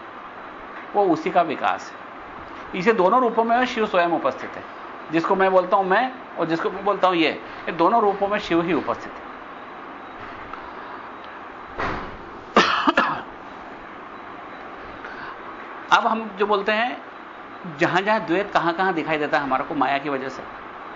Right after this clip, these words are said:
एक दिखाई देता है अच्छा, एक दिखाई देता है बुरा, एक हमको दिखाई देता अपना, एक दिखाई देता पराया,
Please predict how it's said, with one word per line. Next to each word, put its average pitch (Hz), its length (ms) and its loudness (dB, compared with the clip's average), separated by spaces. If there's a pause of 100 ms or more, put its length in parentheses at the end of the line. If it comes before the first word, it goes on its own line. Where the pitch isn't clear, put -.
(800)
एक 220 140 8
दिखाई 214 220 4
देता 196 260 2
है 208 260 0 (340)
अच्छा, 208 280 4
एक 190 180 2
दिखाई 165 220 2
देता 156 220 4
है 151 60 2
बुरा, 160 200 4 (1300)
एक 175 160 2
हमको 170 220 2
दिखाई 170 220 4
देता 165 200 4
अपना, 185 280 4
एक 156 160 0
दिखाई 147 200 0
देता 143 200 4
पराया, 147 360 2